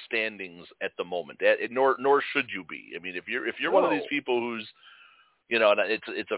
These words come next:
Speaker 1: famous story, and I've told it before, but, you know, started in this league in two thousand and two and did not finish in the money until my fifth season, uh, which was two thousand and six, was the first time, and I won.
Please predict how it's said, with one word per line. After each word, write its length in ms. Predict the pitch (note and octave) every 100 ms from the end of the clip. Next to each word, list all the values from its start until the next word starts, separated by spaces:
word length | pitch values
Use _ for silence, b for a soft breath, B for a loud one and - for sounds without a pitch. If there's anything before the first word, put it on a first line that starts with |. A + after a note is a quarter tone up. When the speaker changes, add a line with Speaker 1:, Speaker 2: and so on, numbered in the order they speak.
| -
Speaker 1:
famous 300 | C#3+ E3 D#3+ -
story, 480 | C#3+ C3+ C#3 C3+
and 80 | B2+
I've 140 | F2+ -
told 160 | C3 C#3
it 80 |
before, 520 | C3+ B2+ A#2 G2 E2+ E2
but, 120 | D2+ -
you 120 | F2+
know, 180 | E2+ D2 _ _ -
started 340 | - A#2 C3+ C3
in 100 | C3
this 140 | B2+ -
league 220 | C3 A#2
in 120 | A2 -
two 100 | B2+
thousand 420 | B2+ B2 A#2+ A2+ A2+
and 100 | G#2+ -
two 260 | F#2 F2 - _ _ _ _ _ _ F#2+
and 200 | F#2+ F#2+
did 160 | G#2+ A2+
not 220 | B2+ A#2+ _ _ _
finish 260 | B2 A#2 B2+
in 100 | A2+
the 80 | G#2
money 300 | A2 G#2 F#2
until 280 | F2 A2
my 140 | G2 F#2 -
fifth 120 | B2 - -
season, 340 | A#2+ A2+ F2 D2 _ _ _ _ _ _ _ _
uh, 180 | F#2 F2
which 120 | F2 -
was 80 | F#2+ -
two 80 | G#2+
thousand 380 | A2 G#2 G2 F2
and 100 | - -
six, 240 | B2 F2 - - b b b b -
was 100 | F2+
the 80 | -
first 180 | A#2+ -
time, 200 | A#2 G2+
and 80 | G2+
I 40 |
won. 320 | C#3+ F3+ C3+